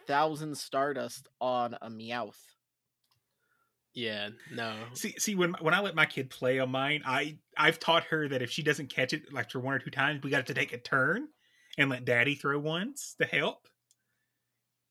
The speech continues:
Speaker 3: So she, she'll hit and goes, "Your turn," and I'm like,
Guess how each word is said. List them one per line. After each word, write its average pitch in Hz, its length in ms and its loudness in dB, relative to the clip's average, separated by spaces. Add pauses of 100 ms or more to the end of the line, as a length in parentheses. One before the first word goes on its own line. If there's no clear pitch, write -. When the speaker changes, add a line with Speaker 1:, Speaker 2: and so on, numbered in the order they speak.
(120)
Speaker 3:
So 156 160 4
she, 170 240 -2
she'll 175 160 6
hit 175 100 6
and 180 100 -2
goes, 160 120 2 (200)
"Your 302 220 4
turn," 349 460 6
and 269 80 6
I'm 220 60 4
like, 151 140 0